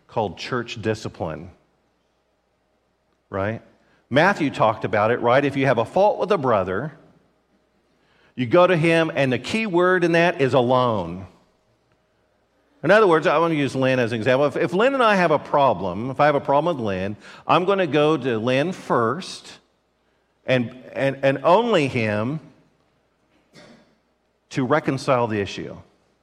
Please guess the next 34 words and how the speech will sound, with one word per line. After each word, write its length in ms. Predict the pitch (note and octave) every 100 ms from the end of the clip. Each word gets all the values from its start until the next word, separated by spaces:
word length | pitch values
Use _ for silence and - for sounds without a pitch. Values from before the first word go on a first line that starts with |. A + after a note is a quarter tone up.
| _ _ _ _ _ _ _ _ _ -
What 180 | D3+ F3
I'm 100 | F3
not 240 | F#3 C4 B3
gonna 200 | A3 E3
do 260 | D3 D3
is 100 | C#3+
say, 160 | D3+ C#3
"Oh, 120 | C3+
I 80 | C3+
got 140 | C#3+
a 40 | C3
problem 380 | - C#3+ B2+
with 100 | A#2
Lynn," 300 | D3 F3+ D3
and 160 | - A#2+
avoid 340 | G#2+ D#3 G#3+
him 160 | D#3 B2
and 80 | G#2+
say, 180 | B2+ G#2
"Corey, 520 | - A#2 B2+ E3+ E3+ - _ _ _ _ -
do 120 | G#2+
you 60 | C3+
know 140 | F#3+
what 200 | F#3 D#3
Lynn 280 | C3 B2+ C#3
did?" 420 | C#3 D3+ E3 F3 - - - _ _ _ _ _ _ _ _ _ _ _ _ _ _ _ _ _
Right? 340 | A2+ B2+ D#3 - - - _ _ _ _ _
"Kelly, 380 | - F3+ G3 G#3
do 100 | D#3
you 80 | F3+
know 100 | G#3
what 180 | G3+ F3
Lynn 280 | E3 F#3 F3
did?" 580 | E3+ F#3 F#3+ F3 -